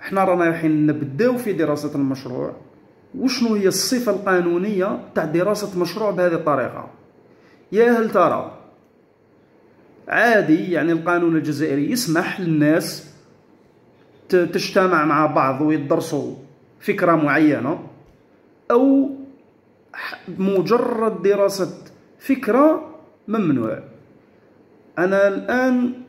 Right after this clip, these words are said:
آه، خاوتنا اللي يخدموا في القانون، كاين معنا، نظن كاين معنا محامين وكاين ناس تعرف القانون، هما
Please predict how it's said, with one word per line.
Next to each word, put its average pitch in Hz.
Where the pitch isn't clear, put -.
آه، -
خاوتنا 185
اللي 196
يخدموا 170
في 165
القانون، 156
كاين 254
معنا، 156
نظن 160
كاين 170
معنا 151
محامين 151
وكاين 170
ناس 160
تعرف 180
القانون، 180
هما 196